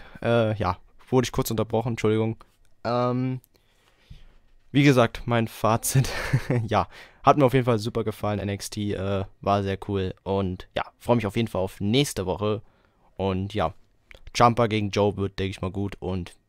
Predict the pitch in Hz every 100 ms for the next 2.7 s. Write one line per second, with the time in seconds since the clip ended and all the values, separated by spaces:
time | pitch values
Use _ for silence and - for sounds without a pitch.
0 | _ - 160 160 139 123 117 - 110 107
1 | 104 98 95 98 - 90 87 - 82 87
2 | 82 - - 101 98 95 110